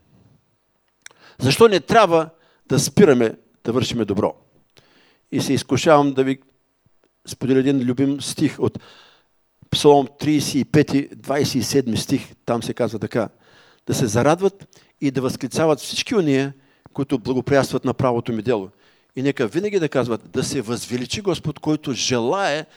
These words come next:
благоденствие на слугата си.“ Амин. Ние имаме един добър Бог, който твори и който желае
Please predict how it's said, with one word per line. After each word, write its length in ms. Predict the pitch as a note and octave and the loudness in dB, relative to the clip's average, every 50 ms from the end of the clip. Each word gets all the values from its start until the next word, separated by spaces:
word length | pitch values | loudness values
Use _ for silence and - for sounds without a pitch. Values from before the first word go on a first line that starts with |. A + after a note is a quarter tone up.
| _ _ _ - | _ _ _ -4
благоденствие 720 | A#2+ B2+ G#2 A#2+ A2 F2+ - C#3 D3+ D3+ - - D#3+ E3 | -2 -2 -2 -4 -6 -4 -4 -4 -4 -4 -6 -8 -12 -12
на 100 | D3+ C3+ | -12 -12
слугата 400 | - - C#3+ - C#3 B2 - - | -12 -12 -12 -12 -12 -12 -12 -12
си.“ 80 | - - | -12 -6
Амин. 400 | - A2+ B2 C#3 E3 F3 C#3+ A2+ - - _ _ _ _ _ _ - - - - - - - _ | -2 -2 2 2 4 2 2 0 -4 -12 _ _ _ _ _ _ -20 -20 -20 -20 -20 -20 -12 _
Ние 100 | - D3+ | -2 0
имаме 100 | D#3+ D#3 | 0 2
един 280 | D3+ D#3 F3 E3 C3+ A2+ - | 2 2 0 0 -2 -2 2
добър 320 | - C#3 C3 A#2 E3+ E3+ | 2 4 4 4 0 -2
Бог, 380 | E3 C3+ D3+ G3+ G#3 - - - _ _ _ _ _ | 0 2 2 2 2 0 -4 -20 _ _ _ _ _
който 300 | - - D#3+ D#3+ - E3 | -4 -2 -2 0 0 -2
твори 480 | D3+ - - - C#3+ C#3+ E3 G#3 G3+ F#3+ - _ - - _ _ - | -4 -2 -2 -2 0 0 0 0 -2 -4 -8 _ -20 -20 _ _ -10
и 80 | C#3+ | -10
който 380 | B2+ - E3+ D#3+ D#3+ - F3 E3+ D#3 | 0 2 4 4 4 2 0 0 0
желае 600 | C#3 - - D#3+ D#3+ F#3 F#3+ E3+ C#3+ B2 A2 G#2 | 0 0 2 4 6 6 8 8 6 4 2 -2